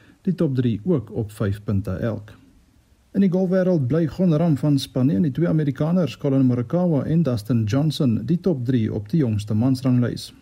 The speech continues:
Die top drie Suid-Afrikaners is Louis Oosthuizen, tiende, Christian Bezuidenhout, aggenveertigste, en Garrick Higgo, nou negenenvyftigste.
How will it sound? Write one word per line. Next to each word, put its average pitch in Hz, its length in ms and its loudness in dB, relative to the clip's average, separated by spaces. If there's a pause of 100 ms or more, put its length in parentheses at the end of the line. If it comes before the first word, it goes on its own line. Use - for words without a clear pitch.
(340)
Die 127 180 0
top 127 200 -2
drie 127 180 2
Suid-Afrikaners 135 840 -2
is 123 220 -2
Louis 113 300 -2
Oosthuizen, 185 640 0
tiende, 135 400 2 (380)
Christian 196 440 0
Bezuidenhout, 175 580 0
aggenveertigste, 143 1040 -2
en 175 220 2
Garrick 127 240 0
Higgo, 139 340 0
nou 117 220 2
negenenvyftigste. 107 1200 -2